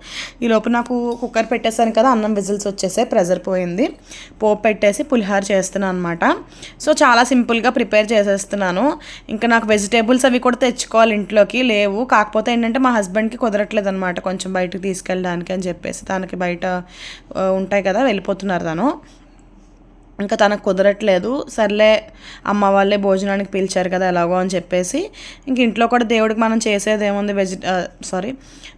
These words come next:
కూరలు అవేమీ ఉండట్లేదు కదా, ప్రసాదాలే కదా అని చెప్పేసి ఇంకా వెళ్ళలేదు. అందుకే కరివేపాకు అది లేదు పులిహోరలో.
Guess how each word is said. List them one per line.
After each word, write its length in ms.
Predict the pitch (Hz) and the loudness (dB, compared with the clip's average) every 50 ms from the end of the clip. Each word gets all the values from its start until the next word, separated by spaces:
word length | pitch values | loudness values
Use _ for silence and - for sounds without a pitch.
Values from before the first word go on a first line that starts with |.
| - - | -18 -8
కూరలు 360 | - 220 214 208 202 214 214 208 | -2 2 4 4 4 4 4 4
అవేమీ 300 | 208 202 196 202 214 220 208 196 202 202 | 6 6 4 2 2 0 -2 0 0 0
ఉండట్లేదు 460 | 196 190 190 190 196 214 202 190 185 | 0 0 0 0 2 2 2 2 2
కదా, 540 | 185 175 190 214 262 285 294 277 254 226 226 - - - - | 0 0 0 2 2 2 4 2 2 0 -2 -6 -18 -10 -4
ప్రసాదాలే 540 | 202 208 196 - 208 196 202 202 202 196 196 | -4 -2 0 0 2 4 4 4 4 4 2
కదా 200 | 196 196 190 190 | 2 0 0 0
అని 100 | 190 196 - | -2 -2 -4
చెప్పేసి 340 | 202 190 - 190 190 190 233 | -6 -6 -2 -4 -2 -2 -2
ఇంకా 140 | 233 214 214 | -4 -4 -2
వెళ్ళలేదు. 500 | 190 190 175 175 180 185 185 175 170 202 | -2 -2 -2 -2 -2 -2 -2 -2 -2 -2
అందుకే 280 | 220 202 175 - - 220 | -2 -2 -4 -4 -6 0
కరివేపాకు 520 | - 226 196 190 190 190 202 196 196 190 | 2 2 4 4 2 2 0 -2 0 0
అది 160 | 180 180 190 | -2 -2 -2
లేదు 240 | 190 180 175 175 175 | -2 0 0 -2 -2
పులిహోరలో. 640 | 170 180 165 165 175 180 170 165 156 156 190 254 | -4 -4 -4 -4 -2 -4 -4 -2 -2 -2 -2 -2